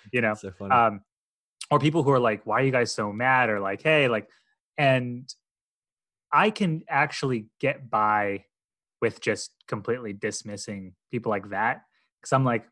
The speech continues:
Speaker 1: we are so kind of, like, diametric
Speaker 2: Mm-hmm.
Speaker 1: that there's almost, like, it's, like,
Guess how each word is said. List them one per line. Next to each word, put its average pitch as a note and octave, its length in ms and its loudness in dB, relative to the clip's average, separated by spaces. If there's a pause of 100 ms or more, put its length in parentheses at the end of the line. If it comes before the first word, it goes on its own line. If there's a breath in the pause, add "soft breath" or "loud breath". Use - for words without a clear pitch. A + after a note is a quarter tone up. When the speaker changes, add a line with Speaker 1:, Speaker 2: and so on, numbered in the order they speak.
(160)
Speaker 1:
we C#3+ 160 0
are G3 180 2
so C#3+ 720 0 (640)
kind B2+ 180 0
of, A2+ 80 -4
like, G#2 300 -4 (320)
diametric A#2+ 720 0 (420)
Speaker 2:
Mm-hmm. A2+ 320 -8
Speaker 1:
that A#2 440 2 (280)
there's D3 220 4
almost, D3+ 520 0
like, C3+ 160 -2
it's, - 140 -8 (120)
like, A#2+ 160 -8